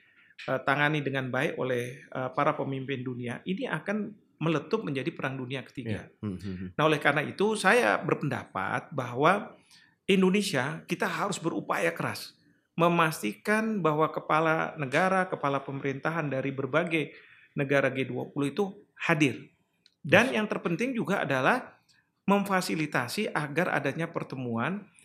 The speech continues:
Speaker 1: antara mereka-mereka yang bertikai di Ukraina.
Speaker 2: Iya.
Speaker 1: Seperti Rusia, Amerika Serikat, mungkin dengan Inggris. Dan kemudian juga Ukraina. Mereka harus duduk bersama. Karena apa?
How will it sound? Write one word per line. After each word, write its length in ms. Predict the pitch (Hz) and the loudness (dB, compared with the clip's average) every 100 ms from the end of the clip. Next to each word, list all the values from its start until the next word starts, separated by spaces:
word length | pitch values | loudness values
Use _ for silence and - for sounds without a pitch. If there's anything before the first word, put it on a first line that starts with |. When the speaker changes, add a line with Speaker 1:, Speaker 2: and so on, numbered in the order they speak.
| - | -20
Speaker 1:
antara 460 | _ 156 151 175 196 | _ 0 2 2 2
mereka-mereka 760 | 175 160 147 151 143 131 123 | 2 0 0 -2 -2 -4 -2
yang 300 | 170 147 143 | -2 -2 -2
bertikai 420 | 135 139 131 - 151 | -4 -4 -6 -2 -2
di 120 | 151 | -4
Ukraina. 560 | 147 - 175 190 151 - - | -6 0 2 4 2 0 -14
Speaker 2:
Iya. 220 | - 123 101 | -6 -4 -2
Speaker 1:
Seperti 340 | 135 131 131 | -4 -4 -4
Rusia, 720 | 120 117 - 185 147 139 135 - | -4 -6 0 2 4 2 -2 -6
Amerika 420 | 117 131 120 117 | -6 -4 -6 -6
Serikat, 540 | 113 147 175 175 151 | -6 -4 -2 -2 -4
mungkin 260 | 143 127 127 | -4 -8 -8
dengan 220 | 123 120 | -8 -8
Inggris. 560 | - 180 170 160 151 151 - _ _ _ _ | -4 -2 0 -2 -2 -6 -18 _ _ _ _
Dan 220 | 180 180 | 2 4
kemudian 360 | 190 175 190 | 2 2 2
juga 240 | 214 262 370 | 2 0 0
Ukraina. 520 | 202 254 302 254 202 - - _ | 0 2 2 2 -2 -6 -20 _
Mereka 240 | 170 196 | -2 2
harus 200 | 190 175 | 2 0
duduk 320 | 160 147 151 | 0 -2 -2
bersama. 480 | 127 123 107 127 185 | -4 -4 -4 -4 -6
Karena 340 | - 190 262 320 | 0 0 2 0
apa? 360 | - 113 - | 0 -2 -4